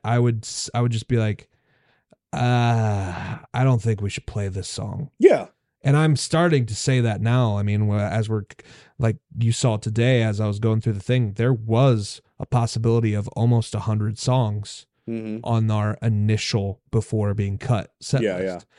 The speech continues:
Speaker 2: yeah.
Speaker 1: And we're gonna try and bring that down to fifty, sixty songs probably
Speaker 2: Yeah.
Speaker 1: that we can switch in and out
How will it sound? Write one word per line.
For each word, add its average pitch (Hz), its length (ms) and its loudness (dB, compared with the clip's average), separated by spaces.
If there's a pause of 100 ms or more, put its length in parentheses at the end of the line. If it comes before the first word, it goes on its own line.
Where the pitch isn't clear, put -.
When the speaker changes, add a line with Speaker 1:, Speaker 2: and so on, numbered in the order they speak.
(400)
Speaker 2:
yeah. 165 80 -2
Speaker 1:
And 104 400 0 (300)
we're 131 160 2
gonna 135 200 2
try 127 480 0
and 107 440 -2
bring 110 320 -2
that 107 180 -6
down 110 300 0
to 104 160 -2 (260)
fifty, 104 360 -4
sixty 104 560 -4 (120)
songs 110 480 0
probably 120 640 2 (340)
Speaker 2:
Yeah. 90 260 -6
Speaker 1:
that 110 220 0
we 110 100 2
can 107 240 -4
switch - 380 -2
in 117 160 0
and 113 100 2
out 110 280 0